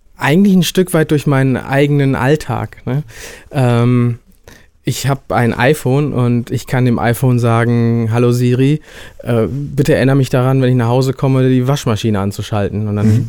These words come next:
Speaker 1: komme ich nach Hause und dann sagt mir Siri, „Denk dran, die Waschmaschine einzuschalten.“ Das heißt, ich, äh, merke, wie ich nach und nach, äh, immer mehr meine Kontrolle an irgend so ein Ding abzugeben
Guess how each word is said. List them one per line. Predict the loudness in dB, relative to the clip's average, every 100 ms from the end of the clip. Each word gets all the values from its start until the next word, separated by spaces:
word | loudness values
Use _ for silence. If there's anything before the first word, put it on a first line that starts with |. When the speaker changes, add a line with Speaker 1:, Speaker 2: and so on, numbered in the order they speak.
| -4
Speaker 1:
komme | -2 0
ich |
nach | 0
Hause | 0 0
und | 0
dann | 0
sagt | -2 -2 -2
mir | -2
Siri, | 0 0 0 0 -4 -6 -2
„Denk | 0 0
dran, | -2 -2
die | 0
Waschmaschine | -2 -2 -4 -4
einzuschalten.“ | -4 -6 -4 -4 -4 -12 -18 -8
Das | -4 0
heißt, | 0 0 -4
ich, | -6 -16 -20 -20 -20 -14 -12
äh, | -10 -10
merke, | -2 2 4 4 2 2 0 0
wie | 0 0
ich | 0 -2
nach | 0 0 0
und | -2 0
nach, | 0 0 -2 -6
äh, | -8 -8 -2
immer | 0 2
mehr | 4 4 4 4 2 0 -4 -10 -12 -12 _ -8
meine | -2 0 2 2 2
Kontrolle | 0 -4 -2 0 2 2
an | 0 0
irgend | 0 0
so | 0
ein | 0 0 0 0 -2 -6 0
Ding | 2 2
abzugeben | -2 -6 -4 0 0 -2